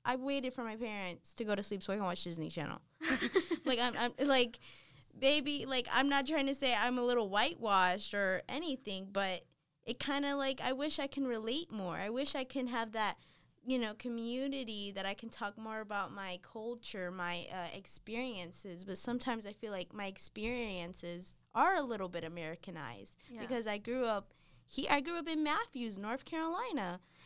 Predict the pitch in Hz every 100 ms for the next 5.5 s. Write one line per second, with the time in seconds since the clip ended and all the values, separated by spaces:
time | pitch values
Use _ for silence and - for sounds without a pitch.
0 | - - 220 247 247 - 254 277 254 233
1 | 220 208 196 - _ _ _ - 214 214
2 | 220 214 214 - 202 196 196 190 190 180
3 | 170 170 180 _ - _ - 190 190 202
4 | - 226 214 208 - 190 180 175 170 165
5 | 165 - 156 90